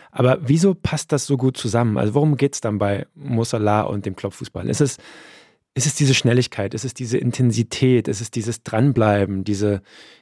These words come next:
diese, diese Work-Ethic, ähm, die man immer, die man immer hat? Also das,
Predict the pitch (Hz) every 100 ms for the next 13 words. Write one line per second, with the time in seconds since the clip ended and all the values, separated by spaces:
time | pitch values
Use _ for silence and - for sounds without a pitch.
0 | _ - 101 104 104 107 117 135 - -
1 | 120 107 - _ - 113 104 101 98 104
2 | 98 104 101 95 104 101 98 98 95 95
3 | 92 - 110 113 117 - -